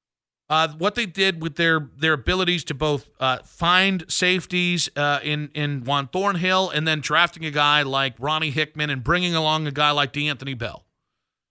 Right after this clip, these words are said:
So the Browns did this last offseason, it was the best job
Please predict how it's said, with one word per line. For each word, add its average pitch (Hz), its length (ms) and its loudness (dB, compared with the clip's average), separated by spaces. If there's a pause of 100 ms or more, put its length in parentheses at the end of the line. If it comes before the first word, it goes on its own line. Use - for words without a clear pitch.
(540)
So 190 520 0 (360)
the 175 80 -2
Browns 208 540 2
did 165 380 0
this 143 140 -4
last 196 300 0
offseason, 127 800 -4
it 170 160 -4
was 175 180 0
the 156 120 -4
best 208 540 0
job 127 680 0